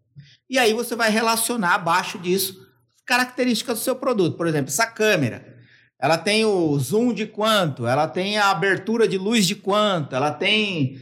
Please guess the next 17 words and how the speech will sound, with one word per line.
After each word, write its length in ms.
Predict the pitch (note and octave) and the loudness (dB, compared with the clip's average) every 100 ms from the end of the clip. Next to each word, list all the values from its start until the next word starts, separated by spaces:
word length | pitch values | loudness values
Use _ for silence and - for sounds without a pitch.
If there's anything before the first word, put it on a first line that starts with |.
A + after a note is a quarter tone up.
| - - | -20 -12
enfim, 560 | G3+ G#3 - E3 A#2 - | -10 -8 0 2 0 -2
né? 400 | C3+ E3+ F3+ - - - | -2 -2 -2 -12 -20 -2
Essa, 320 | B2 C3 E3 | 0 0 0
essas 340 | D#3 C#3 E3 - | -2 -2 -2 -2
características, 1160 | G#3+ A3 - - G#3 F#3+ E3 - - G2 G2 | 2 2 0 -2 0 2 2 0 -6 -6 2
né? 240 | D3 E3+ - - - - _ _ _ | 2 2 -6 -12 -20 -20 _ _ _
Aí 120 | C3 | 0
você 180 | C#3 C3+ | 2 0
vai 200 | F3+ G3+ | 0 0
relacionando 640 | G3+ G#3+ G3+ B3 G#3+ G#3+ A#3+ | 2 2 0 0 2 2 2
ali. 280 | G#3+ B2+ - | 0 -2 -4
Aí, 720 | - G3+ D4 B3 B2 - - - | 0 2 2 -2 -4 -12 -18 -4
pra 260 | B3 E4 | 0 0
você 640 | D#4+ - - E3 A#2+ - - _ _ | 0 -4 -2 0 0 -6 -18 _ _
converter 580 | - G#3+ G3 F#3 F3+ A#3+ | -4 -2 0 0 0 0
em 100 | C4 | 0
benefício, 920 | G#3+ F3 C#3+ - B3 G3 - G2+ - | 0 -2 -4 0 0 0 -2 -6 -10